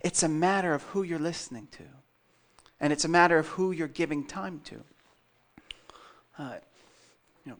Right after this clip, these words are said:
this, if you wanna know, this is a good, yeah, I've read this, this is, you know, I've heard this taught in Christian circles, it's, it's in the Bible, but you hear it just taught in natural circles as well.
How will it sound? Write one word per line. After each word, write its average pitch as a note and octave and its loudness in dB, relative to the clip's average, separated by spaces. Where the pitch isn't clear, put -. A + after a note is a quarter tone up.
this, - -2
if E3 -2
you G#3 2
wanna A#3 8
know, D#3 6
this D#3 0
is C#3 -2
a C3+ -4
good, B2+ -4
yeah, G#2 -4
I've D#3 6
read E3+ 10
this, F3 2
this D3+ -2
is, C3+ -6
you C#3 -4
know, B2+ 2
I've B2+ 0
heard D#3 0
this C#3 0
taught C#3+ 2
in B2+ -8
Christian D#3 -4
circles, C#3+ -2
it's, C3 -6
it's C#3 -2
in F#3 0
the E3 2
Bible, B2+ 4
but C#3+ -2
you G3+ 6
hear F#3+ 8
it - -4
just - -6
taught E3+ 8
in E3+ 2
natural E3+ 0
circles C3+ -6
as C3 -4
well. C#3 0